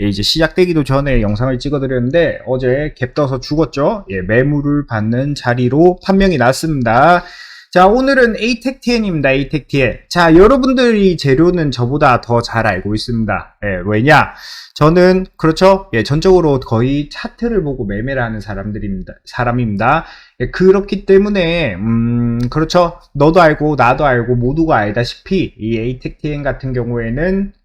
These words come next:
애플페이 관련주로서 이번에 올랐고요. 어, 티머니의 지분을 보유하고 있다는 소식과, 그리고 이제, 어, 애플 이용 약관에 이 티머니가 뭐 기재돼 이-, 돼 있다라는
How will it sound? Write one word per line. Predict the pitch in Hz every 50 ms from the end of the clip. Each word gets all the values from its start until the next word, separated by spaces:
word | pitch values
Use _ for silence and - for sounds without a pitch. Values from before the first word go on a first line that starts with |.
| _ _ _ - 165
애플페이 | 170 - - 202 196 - 170 139 131 127
관련주로서 | - 120 123 127 123 120 113 113 107 98 - - 104
이번에 | 101 104 104 120 120
올랐고요. | 120 117 120 117 110 - - 123 131 156 147 - - - - - - - _ _
어, | - 120 117 117 117 117 117 117 120 113
티머니의 | - - 294 277 285 277 269 262 254 240 220 214 196 196
지분을 | - - 190 190 180 190 202 208 196 185 175 160
보유하고 | - - 127 127 131 143 147 151 147 147 139
있다는 | 127 - - 123 123 120
소식과, | 113 - 156 131 - 127 - - 151 139 117 95 98
그리고 | - 117 113 101 107 101
이제, | 98 98 95 107 117 123 131 135 135 127
어, | 101 104 95 95 92 - - _ - 151
애플 | 165 170 - - 151 127
이용 | 113 110 123 139 151 151
약관에 | 151 147 - - - 165 156 147 151 170 185 196 202 208 202 _ _ _ _ -
이 | 110 107 101 -
티머니가 | - - 214 202 202 196 185 175 151 143 123
뭐 | 110 110 104
기재돼 | - - 147 139 160 160 160 120
이-, | 113 120 131 139 151 156 - - _ -
돼 | - 120
있다라는 | 131 156 - - - 160 160 156 147 135 117 123 135 160 185 202 208 208